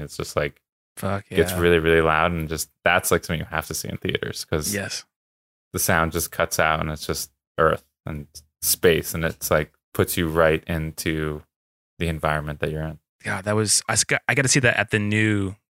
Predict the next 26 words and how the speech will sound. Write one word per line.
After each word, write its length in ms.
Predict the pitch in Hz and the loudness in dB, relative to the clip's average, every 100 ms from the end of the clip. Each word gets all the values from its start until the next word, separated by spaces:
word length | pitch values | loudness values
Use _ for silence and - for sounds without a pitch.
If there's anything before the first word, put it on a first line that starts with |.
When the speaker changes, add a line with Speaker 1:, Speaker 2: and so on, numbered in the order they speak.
| _ | _
Speaker 2:
Grauman's 600 | 104 95 95 92 98 - | -2 -2 -2 -8 -10 -10
Chinese 340 | - 98 95 - | -6 -4 -4 -6
Theater. 340 | 101 92 87 _ _ _ _ _ | -4 -6 -8 _ _ _ _ _
It 80 | 92 | -12
was 120 | 90 | -4
so 440 | - - - 92 95 | 0 2 0 -2 -6
fucking 380 | - 90 - 92 | -8 -10 -8 -10
awesome. 300 | 87 - - - | -6 -8 -10 -14
Speaker 1:
It's 140 | - | -4
awesome. 340 | 87 76 - - - | -2 -2 -6 -14 -8
I 60 | - | -2
think 140 | 113 | 2
I 20 | 117 | 2
Speaker 2:
So 80 | 107 | 4
Speaker 1:
saw 140 | 95 | 4
it 60 | 80 | 4
in 40 | |
Speaker 2:
good. 40 | 78 | 2
Speaker 1:
imax, 500 | 78 76 76 - - | 0 0 -4 -10 -10
and 100 | 78 | -10
I 40 | |
was 120 | 76 | -10
just 160 | - - | -12 -12
like, 180 | 50 - - - | -12 -18 -20 -16
"Holy 220 | - 50 - | -16 -16 -20
shit." 260 | - - | -4 -4